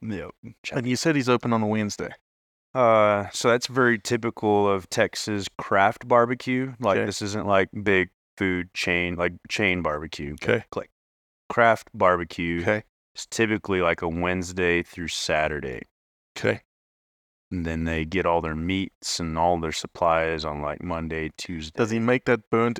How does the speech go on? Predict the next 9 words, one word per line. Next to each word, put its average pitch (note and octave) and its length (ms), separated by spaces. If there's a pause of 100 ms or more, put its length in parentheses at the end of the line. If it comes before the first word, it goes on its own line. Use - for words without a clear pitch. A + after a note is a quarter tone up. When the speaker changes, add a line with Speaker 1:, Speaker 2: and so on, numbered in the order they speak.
Speaker 2:
end A2 380
sandwich G#2+ 640 (200)
Wednesday G#2+ 480
through G#2+ 220
Saturday A#2 480
or A#2 280
only G#2+ 380
on G2+ 140
Wednesdays? - 580